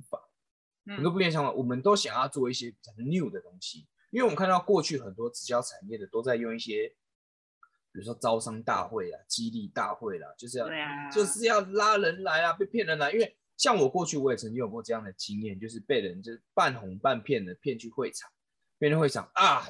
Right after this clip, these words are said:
Speaker 1: 直销。
Speaker 2: <laughs> 对。
Speaker 1: 这个就是因为有这样的关系，所以我本身我之前也对于直销这个东西，我对它贴，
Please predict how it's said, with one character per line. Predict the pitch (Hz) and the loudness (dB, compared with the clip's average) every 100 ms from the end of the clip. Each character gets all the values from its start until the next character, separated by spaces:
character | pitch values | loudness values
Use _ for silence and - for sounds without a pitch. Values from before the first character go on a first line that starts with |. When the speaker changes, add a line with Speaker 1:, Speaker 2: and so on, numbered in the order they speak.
| - | -10
Speaker 1:
直 | - 113 | -8 -6
销。 | 117 - 117 113 120 - - - - | -2 2 4 4 2 -6 -20 -20 -14
Speaker 2:
<laughs> | - - | -14 -6
对。 | 170 | 2
Speaker 1:
这 | 202 | 2
个 | 151 | 2
就 | - 220 | 0 -2
是 | 214 | -2
因 | 226 247 | -2 2
为 | 262 | 4
有 | 139 113 | 4 2
这 | - | 4
样 | 208 | 4
的 | 151 | 4
关 | 139 139 | 0 0
系， | 135 | -4
所 | 131 151 | -2 -2
以 | - _ _ | -2 _ _
我 | 131 185 | 2 4
本 | 180 127 101 | 4 2 2
身 | - 143 143 | 2 2 2
我 | 107 | -2
之 | 98 - 202 | -2 -2 0
前 | 196 104 101 87 | 0 -2 -6 -8
也 | 104 | -8
对 | - 147 98 | 0 2 0
于 | 92 - _ _ _ - | -6 -16 _ _ _ -12
直 | - 123 | -6 -2
销 | 117 139 120 | 2 4 4
这 | 131 | 2
个 | 110 | -2
东 | 107 | -2
西， | 107 104 | -8 -8
我 | 101 98 | -4 -4
对 | - 139 | 0 0
它 | 120 113 | 0 -4
贴， | - | -8